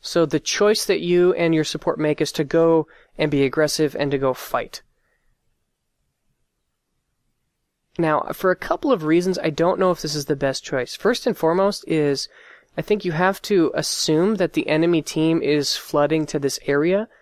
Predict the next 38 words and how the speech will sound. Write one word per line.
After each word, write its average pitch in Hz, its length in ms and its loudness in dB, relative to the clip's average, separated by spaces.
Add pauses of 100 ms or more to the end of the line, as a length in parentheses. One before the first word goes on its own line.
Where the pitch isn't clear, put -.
(260)
They 156 100 0
saw 185 340 4
Rammus 165 760 0
come 160 180 0
in 156 80 2
and 143 140 0
die. 143 500 0 (1400)
And 165 200 0
so - 140 0
you 170 180 4
kind 185 220 2
of 156 100 0
know 147 300 4
that 156 140 0
naturally 143 600 0
their 147 160 2
team 156 380 0 (120)
knows 151 440 2
that 165 100 0
you're 156 100 2
here 151 320 -2
and 151 100 2
they 139 100 0
know 131 240 0
that 143 140 -2
they're 139 140 0
kind 139 240 -4
of 131 220 -12 (500)
in 156 140 0
the 135 160 0
area. 135 380 2 (760)
So - 120 0
you 175 60 2
see 220 160 0
Tristana. 170 540 0 (420)
Now 170 140 4
right 160 360 2
here, 180 500 -2